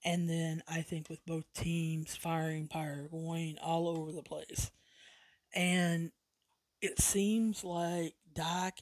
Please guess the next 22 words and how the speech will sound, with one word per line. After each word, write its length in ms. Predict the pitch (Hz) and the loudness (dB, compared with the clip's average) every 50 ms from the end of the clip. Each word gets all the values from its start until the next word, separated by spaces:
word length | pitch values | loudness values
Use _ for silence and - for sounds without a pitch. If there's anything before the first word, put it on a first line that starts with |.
| - | -8
and 100 | - 170 | -8 -6
Ezekiel 760 | 160 160 160 151 165 170 175 - - 165 160 165 156 151 151 - - | -6 -6 -6 -4 -2 -2 -2 -4 -6 -8 -6 -6 -8 -8 -8 -8 -6
are 200 | - 147 - - _ _ - | -6 -6 -8 -10 _ _ -2
always 1160 | - - 190 196 196 196 196 185 185 180 180 180 175 180 180 180 175 175 170 170 170 - - - | 0 2 4 4 6 6 4 4 2 0 0 0 0 0 0 0 0 0 -2 -4 -4 -8 -6 -2
injured, 600 | - 262 285 254 190 180 160 160 156 156 151 151 - _ _ _ _ _ _ _ _ _ _ _ _ _ _ _ _ - | 0 2 4 2 2 0 -4 -6 -6 -8 -10 -12 -18 _ _ _ _ _ _ _ _ _ _ _ _ _ _ _ _ -4
but 160 | 180 165 - _ _ _ _ _ _ _ _ _ _ _ - | -4 -4 -4 _ _ _ _ _ _ _ _ _ _ _ -6
always 800 | - 190 208 220 208 185 170 156 147 147 143 151 160 - - - _ _ 185 180 185 | -4 -4 -2 0 0 0 0 0 -2 -4 -8 -14 -14 -16 -16 -16 _ _ -18 -12 -6
rocking 420 | 180 180 185 202 196 - 202 170 | -4 -2 -2 -2 -2 -2 0 0
and 180 | 165 165 165 165 | 0 0 -2 -2
rolling, 400 | 165 165 160 160 160 160 156 160 | -2 -2 -2 -4 -4 -4 -4 0
ready 380 | 165 175 190 196 190 170 156 160 | 2 4 4 4 4 4 2 -2
to 140 | 151 147 - - | -4 -8 -10 -10
score. 540 | - - - - 175 175 170 170 170 170 - | -10 -8 -4 -2 -2 0 0 0 0 -2 -4
I 40 | - | -6
think 200 | - - 185 - | -8 -8 -6 -6
that 140 | - 156 151 | -6 -6 -6
has 100 | 147 151 - | -8 -10 -14
rubbed 440 | 165 156 160 165 165 160 160 151 - - | -14 -12 -8 -8 -8 -8 -10 -12 -14 -12
off 340 | - - 151 147 147 - - | -12 -12 -12 -10 -10 -10 -10
on 120 | 165 143 139 | -10 -12 -14
this 200 | 139 139 - - | -14 -14 -12 -10
team. 360 | - 147 147 139 135 - | -10 -10 -10 -10 -12 -18